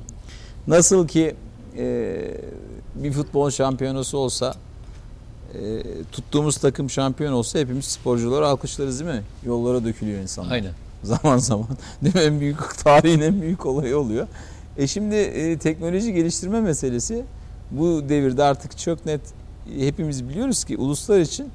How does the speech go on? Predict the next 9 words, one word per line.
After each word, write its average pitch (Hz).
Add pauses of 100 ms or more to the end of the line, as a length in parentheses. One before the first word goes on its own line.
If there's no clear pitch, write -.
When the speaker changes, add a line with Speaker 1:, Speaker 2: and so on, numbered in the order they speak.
(640)
Speaker 1:
e, 135
böyle 160
hayat 170
memat 170
meselesi. 117 (840)
Bütün 147
dünyadaki 160
değişim 156
rüzgarı 143